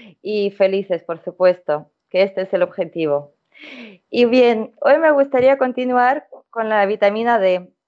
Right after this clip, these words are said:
que como habíamos dicho en el programa anterior, es sumamente importante, especialmente ahora por su influencia directa en las defensas de nuestro organismo, entre otras cosas.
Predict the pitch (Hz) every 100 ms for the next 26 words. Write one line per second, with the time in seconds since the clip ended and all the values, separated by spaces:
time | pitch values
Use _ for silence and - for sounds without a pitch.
0 | _ _ _ 202 196 202 202 208 262 277
1 | 262 269 277 254 254 247 254 254 254 254
2 | 247 262 285 277 220 - 214 214 220 220
3 | 220 220 226 233 254 247 311 320 208 -
4 | 214 214 202 202 208 208 220 240 240 214
5 | 208 196 196 202 202 202 190 208 202 214
6 | 202 185 190 190 196 214 180 180 180 196
7 | 180 180 175 170 180 170 165 160 170 -
8 | 156 143 143